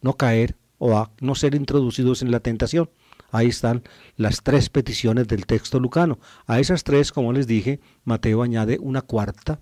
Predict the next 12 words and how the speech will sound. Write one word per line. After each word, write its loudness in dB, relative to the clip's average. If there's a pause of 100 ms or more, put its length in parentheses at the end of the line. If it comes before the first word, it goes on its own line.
(140)
una -6
cuarta, -6 (440)
eh, 2 (140)
eh, 0
que 0
aparece, 0 (340)
an-, 0
eh, 0
digamos, -2
eh, 0 (360)
como -2 (100)
antítesis -4